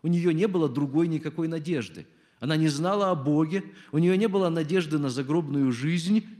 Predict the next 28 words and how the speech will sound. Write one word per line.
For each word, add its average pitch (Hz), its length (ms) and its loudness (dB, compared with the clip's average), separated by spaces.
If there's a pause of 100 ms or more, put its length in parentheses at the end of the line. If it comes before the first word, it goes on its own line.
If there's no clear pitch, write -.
(120)
и 117 60 -8
она 143 220 -2
знала, 143 560 -4
что - 180 -4
в 127 60 -2
ее 151 300 -4
мировоззрении 160 1080 -2 (160)
это 175 180 -8
все 208 220 -6
просто 160 400 -8
не 131 100 -6
предусмотрено. 104 960 -12 (520)
И - 40 -14
она 135 120 -2
никогда 139 340 -4
больше 139 320 -8
не 107 100 -4
увидит 110 380 -6 (280)
своего 101 360 -10
родного 92 380 -8
отца. - 420 -18 (560)
И 117 80 -6
она 135 180 -4
мне 143 140 -4
это 135 180 -4
высказывала, 127 680 -6
понимая 123 580 -6
теперь, 107 400 -10